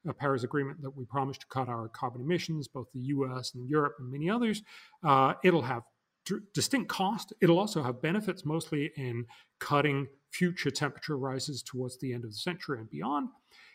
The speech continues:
If you try to estimate the cost through, uh, and there's a vast number of different models to try to do that,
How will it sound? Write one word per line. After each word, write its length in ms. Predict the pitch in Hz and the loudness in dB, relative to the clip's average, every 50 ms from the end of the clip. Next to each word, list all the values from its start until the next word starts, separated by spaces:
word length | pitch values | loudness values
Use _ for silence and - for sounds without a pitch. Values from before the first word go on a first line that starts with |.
| _ _ _ | _ _ _
If 260 | - 190 180 185 - | 6 6 6 6 2
you 80 | 180 170 | 0 0
try 320 | 175 - - 185 180 196 190 | 0 0 0 2 2 2 2
to 100 | 190 165 | 2 2
estimate 480 | 160 170 160 - 165 165 135 - - | 0 -2 -2 -2 -2 -2 -2 -4 -6
the 80 | - 143 | -12 -12
cost 640 | - - - - 190 220 240 - - - - - - | -10 -8 -4 0 0 0 0 0 -4 -6 -8 -14 -16
through, 380 | - - 165 147 131 131 131 131 - _ _ _ _ - | -8 -4 -2 0 0 -2 -2 -6 -14 _ _ _ _ 2
uh, 160 | 143 123 127 135 | 2 2 2 4
and 140 | 135 135 117 | 0 -2 -2
there's 220 | 120 113 101 110 | -2 -4 -4 -6
a 60 | 117 101 - _ | -8 -10 -8 _
vast 300 | - 135 135 131 - - | 2 2 2 2 0 -2
number 240 | 156 127 117 117 113 | -4 -4 -4 -6 -8
of 80 | 104 107 | -8 -8
different 300 | 131 107 - 131 127 160 | -10 -8 -8 -8 -8 -4
models 460 | 175 139 135 143 135 135 131 - - | -4 -2 0 0 0 -2 -4 -6 -8
to 120 | - - 120 | -10 -10 -10
try 260 | - - - 123 113 | -10 -8 -10 -10 -10
to 100 | 110 117 | -10 -8
do 180 | 107 139 139 | -6 -6 -4
that, 240 | 151 214 240 226 208 | -2 -2 -2 -4 -4